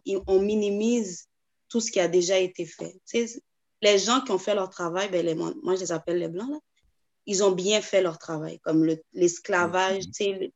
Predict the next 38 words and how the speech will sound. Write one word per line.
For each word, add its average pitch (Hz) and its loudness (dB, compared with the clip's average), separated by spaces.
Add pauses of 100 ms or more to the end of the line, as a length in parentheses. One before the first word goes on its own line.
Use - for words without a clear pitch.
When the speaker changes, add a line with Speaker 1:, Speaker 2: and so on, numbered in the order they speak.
Speaker 1:
tout 240 -2
ça 214 2
est 185 6
resté, 185 -4
comme 175 0 (440)
la 170 6
peur, 196 6
la 170 2
destruction, 180 -2
comme 165 0 (480)
le 185 8
fait 220 0
qu'on 185 6
a, 165 -2 (140)
que 190 -2
tout 240 -4
a 196 4
été 175 0
comme 165 0
blanchi, 185 2
comme 160 -2 (340)
on 170 4
refuse 202 0
de 185 2
parler 175 2
de 175 2
l'Afrique, 170 -2
des 165 2
Noirs, 175 2
de 165 -2
ce - -12
qui 180 0
est 170 4
sorti. - -6 (260)
Tu 285 6
sais, 277 6
ça - 2
là, 262 2